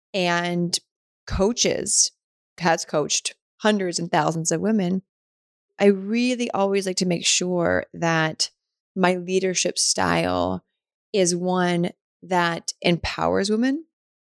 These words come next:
that there's no pedestals that exist, that there's no codependency being created, that it's just,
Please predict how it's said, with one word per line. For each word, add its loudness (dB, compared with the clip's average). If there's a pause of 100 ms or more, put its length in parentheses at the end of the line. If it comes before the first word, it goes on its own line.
(120)
that -2 (140)
there's 0
no 2
pedestals 0
that 0
exist, -2 (540)
that 2
there's 0
no 2
codependency 0 (500)
being 2
created, 0 (640)
that 0
it's 0
just, 0